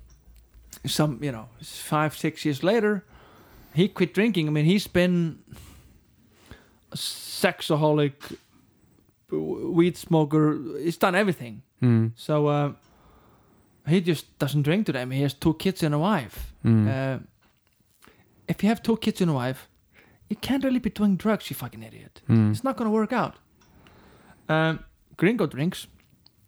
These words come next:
Speaker 1: Uh, and we are all very open about sort of anxiety, depression, drinking stuff. We're sort of over it. I mean, we really, really like going to festivals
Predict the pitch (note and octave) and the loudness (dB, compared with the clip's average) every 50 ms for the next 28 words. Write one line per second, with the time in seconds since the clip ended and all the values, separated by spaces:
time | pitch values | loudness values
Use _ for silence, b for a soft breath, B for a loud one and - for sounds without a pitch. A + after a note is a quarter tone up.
0 | _ _ _ _ _ _ _ _ _ - B B B B B B B B - - | _ _ _ _ _ _ _ _ _ -20 B B B B B B B B -6 -2
1 | D#3+ D#3 D#3+ D#3+ E3 - - D#3 D3+ E3+ A3 B3+ B3+ A#3+ A3+ G#3+ A3+ A#3 A3+ G#3+ | 0 2 2 2 0 0 0 0 2 2 4 4 4 4 4 2 2 2 2 4
2 | G#3+ A3 G#3+ G3+ F#3+ F3+ A3 B3 - - D3+ C#3+ B2+ - C#3 C#3 C#3 C3+ - - | 4 4 4 4 4 4 2 2 2 0 0 0 2 2 2 2 2 0 -2 -2
3 | - C#3+ C3+ C3+ B2+ - - - - _ _ _ _ _ _ - C#3+ C#3 - - | 0 0 0 0 -2 -6 -12 -18 -20 _ _ _ _ _ _ -2 -2 -2 0 0
4 | - D#3 D#3 D3 C#3+ D3 C3+ - - C#3 C3+ - - C#3+ D3+ C3+ - C#3 C3+ C3+ | 0 0 0 0 -2 -4 -6 -2 -2 -4 -4 -2 -2 -4 -4 -2 -2 -2 -2 -2
5 | - - C#3+ C#3 C3 - - B2+ B2+ - - - _ _ _ _ _ _ _ - | -2 -2 -4 -4 -4 -4 -4 -4 -4 -4 -8 -16 _ _ _ _ _ _ _ -2
6 | F#3 A3+ - - C#4+ C#4 A3+ A3 C4 C#4 F#3+ C#3+ A2 - - - - C#3+ D3 D3+ | -2 0 2 2 2 2 2 2 2 2 2 -2 -4 -6 -10 -8 -4 -2 0 0
7 | D3 C#3+ D3+ b b b b b b b b b b b b b b b b _ | 0 -2 -6 b b b b b b b b b b b b b b b b _
8 | - D#3 D#3 D#3 D#3 D#3 E3 E3 E3 F3 F3 F3 F3+ F3+ E3+ D#3+ D#3 D#3 D#3 D3+ | 4 4 6 6 6 6 6 6 6 6 6 4 4 4 4 4 2 2 2 2
9 | D3 C3+ B2 A#2+ C3 C#3 - - - - _ _ _ _ - C#3 C#3 C#3+ C#3+ C#3+ | 2 2 2 0 -2 -4 -6 -14 -20 -20 _ _ _ _ 0 2 2 4 2 0
10 | - C3+ - C#3 C3+ - - - - A#2 - - - - - - - | -2 -2 -2 -2 -2 -2 -6 -8 -6 -6 -6 -6 -8 -12 -16 -16 -18